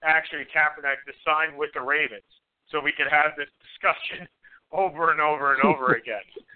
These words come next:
Speaker 1: In which, but I will tell you, you know, we, we, we mentioned Jay Cutler moving to Miami, and I think we need to talk about that a little bit more.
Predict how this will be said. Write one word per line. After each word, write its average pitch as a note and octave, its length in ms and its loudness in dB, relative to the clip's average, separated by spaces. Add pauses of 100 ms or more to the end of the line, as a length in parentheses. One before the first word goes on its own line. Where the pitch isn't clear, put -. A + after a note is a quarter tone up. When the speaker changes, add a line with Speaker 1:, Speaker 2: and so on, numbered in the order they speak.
(120)
Speaker 1:
In D3 140 -8
which, C#3 220 -6 (160)
but G#3+ 160 4
I F3+ 100 4
will F3 380 2
tell G3 200 2
you, A#2+ 240 -8 (640)
you E3+ 100 0
know, F3 280 4 (280)
we, E3+ 220 -8 (220)
we, F3 180 -12 (140)
we F#3 140 -12
mentioned G#3 640 -8
Jay E3 320 -6
Cutler D#3+ 440 -6 (760)
moving E3 420 -4
to D3+ 60 -14
Miami, D3 460 0
and B2 100 -4
I C3 100 0
think - 220 -8
we D#3+ 120 -12
need C#3+ 220 -14
to A#2+ 80 -20
talk D#3 280 0
about B2+ 240 0
that B2 140 -4
a A#2+ 60 -6
little B2 200 -10
bit A#2+ 180 -16
more. B2+ 240 -8